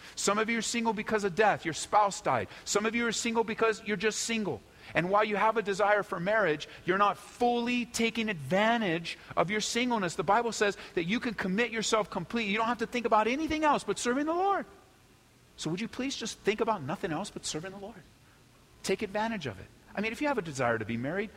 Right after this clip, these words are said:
no doubt God is gonna bring a partner to you. You have to be patient and content, and it's work. It's not easy. It's hard. You know more than, you know better than I do how hard it is. But you have the power of God with you.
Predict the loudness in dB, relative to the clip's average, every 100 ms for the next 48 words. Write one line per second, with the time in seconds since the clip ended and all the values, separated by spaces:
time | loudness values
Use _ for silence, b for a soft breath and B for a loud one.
0 | B -6 -4 0 0 2 0 0 -2 -6
1 | -6 -6 -6 -2 -4 -4 -10 -12 -12 -14
2 | -18 _ _ _ -6 -4 -4 -6 -6 -4
3 | -4 -4 -6 -6 -8 -6 -6 -6 -6 -6
4 | -6 -10 -6 -4 -4 -4 -8 -6 -6 -6
5 | -8 -8 -6 -4 -4 -4 -4 -4 -2 -2
6 | -4 -8 B -6 -4 -2 -2 -2 -2 -2
7 | -4 -4 -4 -4 -2 -2 -2 -6 -6 -8
8 | -20 -20 -20 -20 -20 -20 -16 -8 -2 0
9 | 0 4 4 4 2 2 0 -6 -12